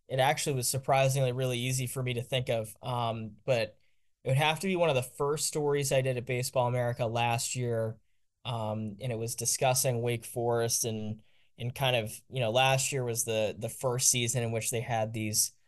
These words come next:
sky-high expectations, Omaha aspirations, um,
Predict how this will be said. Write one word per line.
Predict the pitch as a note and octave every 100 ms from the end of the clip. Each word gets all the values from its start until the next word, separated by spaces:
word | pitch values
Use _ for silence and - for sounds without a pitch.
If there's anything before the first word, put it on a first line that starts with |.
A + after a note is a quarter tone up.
| _ _ _
sky-high | - - C#3+ C#3 C#3 C3+ C3
expectations, | C3 - C3+ B2+ - C#3+ B2+ - B2+ A#2+ A#2
Omaha | A2+ B2+ B2+ B2+ A#2+ A2+
aspirations, | A#2+ A#2 - A#2+ A#2+ A#2+ - A#2+ A2+ A2+ - - _ _ _ -
um, | A#2 G#2+ A2 G#2+